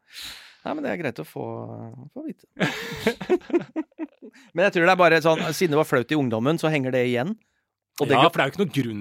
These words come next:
Speaker 2: til at
Speaker 1: Nei.
Speaker 2: det skal være flaut, men det er jo, man er jo for gammel for å ha sugemerke, men hvorfor er den setningen i munnen min? Skjønner du hva jeg mener? Hvorfor
Speaker 1: Ja.
Speaker 2: er man for gammel for å ha sugemerke, egentlig? Man skal jo egentlig aldri være for gammel til å ha sex,
Speaker 1: Ja.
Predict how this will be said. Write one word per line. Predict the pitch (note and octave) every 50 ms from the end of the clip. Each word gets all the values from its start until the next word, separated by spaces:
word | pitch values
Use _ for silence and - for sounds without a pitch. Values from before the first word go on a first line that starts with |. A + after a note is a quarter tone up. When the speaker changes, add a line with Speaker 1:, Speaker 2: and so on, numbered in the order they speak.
| G2+ G2
Speaker 2:
til | -
at | C3
Speaker 1:
Nei. | B2+
Speaker 2:
det | - -
skal | F#3 E3+
være | D3+ C3 C3+
flaut, | - F3 F3+ G3+ - -
men | F3 F3 E3+
det | F3+
er | D3+ C3 B2+ D3
jo, | F#3+ F#3+ F#3 F3+ F3+ F3+ F3+ E3
man | F3 F#3 F#3
er | E3+ C#3+ B2
jo | A#2 -
for | G#3 F#3+
gammel | D3 C#3 A2 G#2 A#2 D3 D3
for | - D3+
å | C3 C3+ C#3
ha | C#3 D3
sugemerke, | - F#3+ D#3+ A#2 G#2+ A2+ A2+ A2+ A2 - G3 A#3 A#3+
men | G#3 G3+
hvorfor | E3 D#3 C#3+ - G#3+ A3
er | F#3+ F#3+ F3+ F3+ F3 C3+ B2 B2 D3 D3+
den | D3+ D#3+
setningen | - - C#3+ - _ - A#2 A#2+ C#3 D3+
i | D#3+ C#3+ B2+ C#3
munnen | C3+ A2 G2 G#2 A#2+ E3
min? | A#3+ D#4 C4
Skjønner | - - - D3+ C#3+
du | D3+
hva | D#3+
jeg | D#3
mener? | C#3+ D#3 F#3
Hvorfor | D3 C3 - - F3+
Speaker 1:
Ja. | E3 C#3+
Speaker 2:
er | B2+
man | A2+ B2+ B2 -
for | F#3
gammel | D#3 B2 A#2+ G#2+ G2+ F#2+ A#2 D#3+
for | - - C3
å | C3+ E3
ha |
sugemerke, | - - F3 A#2+ A2+ A2 G#2+ A2 - D3
egentlig? | C3+ - - D4+ D#4 _ _ - - - - - - _ _ _ _ _ _ _ _ _
Man | D3+ F3+
skal | F#3 - F3 D3 E3+
jo | A3
egentlig | G3 C#3 C3 F3+ G3+
aldri | G3 E3 A#2+ C3 G3+
være | G#3+ F#3 C#3 A#2+ C3
for | - D#3
gammel | E3 C#3 B2+ A2+ G2 G2+ A2 D3+ D#3
til | - C#3 A2+ G#2+
å | C3 A#2+
ha | A#2 C#3+
sex, | D3 - - G#3 G#3 - - - - D3+
Speaker 1:
Ja. | D#3